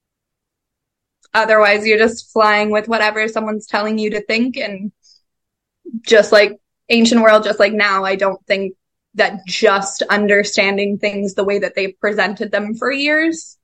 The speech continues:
is necessarily the way to go. So talking about what, exactly what you're doing is amazing. Like, having people have conversations about things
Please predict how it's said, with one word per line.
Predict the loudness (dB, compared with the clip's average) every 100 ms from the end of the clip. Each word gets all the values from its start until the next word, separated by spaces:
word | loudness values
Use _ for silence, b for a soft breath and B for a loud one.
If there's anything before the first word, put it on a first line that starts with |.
| _
is | -4 -2
necessarily | 0 0 -2 -4 -4 -2 -2 -2
the | -4 -6
way | -6 -8
to | -10
go. | -8 -6 -6 -8 _ _ _
So | 2 4 4 2 -2 -6 _
talking | 0 2 2 0 -2
about | 0 0 -2 -4 -10 _ _ _ _ _ _ _ -14
what, | -2 -2 0
exactly | -2 0 -2 -2 -4
what | -4 -2
you're | -2 -2
doing | -4 -10 -12 -12 _ _ _
is | -4 -2 2
amazing. | 2 4 2 0 -6 -4 0
Like, | 0 0 -2 -8 _
having | -2 -2 -2 -6 -8
people | -8 -2 0 2
have | 2 2 0
conversations | 0 0 0 -4 0 -2 -2 -8 -8
about | -8 -8 -2
things | -2 -2 -4 -8